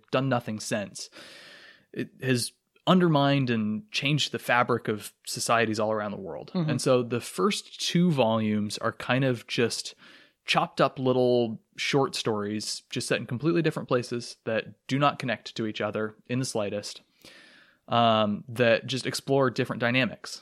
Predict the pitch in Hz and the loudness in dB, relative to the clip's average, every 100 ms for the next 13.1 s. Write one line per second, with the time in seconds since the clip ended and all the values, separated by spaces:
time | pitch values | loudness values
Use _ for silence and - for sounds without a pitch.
0 | _ - 117 110 107 117 110 120 110 107 | _ -4 -2 0 0 -2 -2 -2 -2 -2
1 | 101 - 110 107 117 117 - 160 139 131 | -4 -8 -6 -2 -2 -4 2 2 2 0
2 | 127 123 120 - - 113 107 - 151 143 | 0 0 -2 -6 -6 -6 -4 0 2 4
3 | 143 131 127 - - - _ 117 113 110 | 4 2 0 -8 -20 -20 _ -2 0 0
4 | 110 - 123 117 - 117 123 113 - 113 | -2 0 0 0 0 0 2 0 0 -2
5 | 110 110 107 107 - - 123 - 120 113 | 0 0 -2 -6 -8 -2 -2 0 0 0
6 | 110 - _ - - - 120 117 120 113 | -4 -14 _ -8 -6 0 0 0 -2 -4
7 | 120 120 - 120 117 120 120 123 120 - | -6 -6 -4 -4 0 0 0 -2 -4 -2
8 | 123 127 123 120 170 160 107 104 104 107 | -4 -4 -4 -2 0 0 -2 -4 -6 -6
9 | 104 104 - 113 107 104 107 104 107 107 | -6 -8 -8 -4 -4 -2 -4 -4 -6 -8
10 | - - - - - _ - 113 110 104 | -14 -20 -20 -20 -20 _ 0 2 2 0
11 | - 117 131 139 - 127 117 110 - _ | -2 0 2 2 2 2 2 0 -4 _
12 | _ 139 135 127 123 117 113 113 110 104 | _ 2 2 2 2 2 2 2 0 -4
13 | - | -8